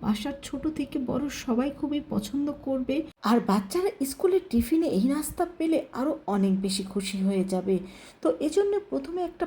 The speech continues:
প্যানের মধ্যে এখানে আমি এক প্যাকেট নুডলস দিয়ে দিয়েছি, তার মধ্যে দিয়ে দিচ্ছি নুডলসের মধ্যে যে মশলাটা থাকে সেই মশলা। এখন পরিমাণ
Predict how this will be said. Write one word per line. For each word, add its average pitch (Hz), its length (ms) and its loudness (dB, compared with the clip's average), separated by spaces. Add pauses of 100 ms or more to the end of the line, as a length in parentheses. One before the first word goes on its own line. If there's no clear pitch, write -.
প্যানের 262 380 0
মধ্যে 294 240 -4 (100)
এখানে 302 260 -4 (100)
আমি 294 180 -2
এক - 140 -8
প্যাকেট 285 280 -6
নুডলস 262 300 0 (100)
দিয়ে 285 240 2
দিয়েছি, 269 320 2 (160)
তার 214 240 0
মধ্যে 277 240 0 (140)
দিয়ে 247 260 2
দিচ্ছি 269 320 -2 (140)
নুডলসের 233 560 0
মধ্যে 254 240 0 (100)
যে 302 60 -2 (140)
মশলাটা 233 520 -2
থাকে 277 160 -4 (100)
সেই 381 140 0 (100)
মশলা। 170 360 -4 (540)
এখন 381 140 -2 (140)
পরিমাণ 320 320 4